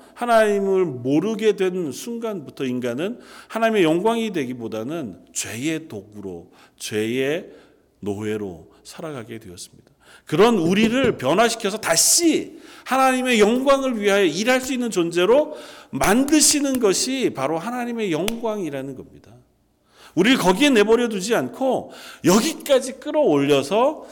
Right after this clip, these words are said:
우리의 입술을 통해서, 우리의 삶을 통해서 하나님께 영광을 돌리는 존재를 만드시는 것이 하나님의 최종 목적이라는 겁니다.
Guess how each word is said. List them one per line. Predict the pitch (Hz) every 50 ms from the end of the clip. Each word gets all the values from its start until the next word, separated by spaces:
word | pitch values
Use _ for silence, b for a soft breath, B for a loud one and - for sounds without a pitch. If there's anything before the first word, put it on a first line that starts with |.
| B B B B B -
우리의 | 165 214 247 269 269 269
입술을 | 254 262 254 262 302 320 320 294
통해서, | - 254 233 202 175 151 143 147
우리의 | 139 151 170 180
삶을 | 175 - - 175 214 269 285 277
통해서 | - 226 208 185 165 175
하나님께 | 185 226 247 247 226 - 202
영광을 | 156 151 170 208 240 262 269 269 254
돌리는 | 240 226 214 214 214 208 190
존재를 | 170 151 147 160 175 202 226 233 226 B B B B B
만드시는 | - 147 165 190 240 262 311 294 - - 285 262 247 233 226
것이 | 202 185 170 - 202
하나님의 | 190 220 233 226 214 196 185 -
최종 | - - 320 320 370 359 349 285
목적이라는 | 175 - - - - 208 202 196 202 175 160 143 135 123
겁니다. | 117 - - - - _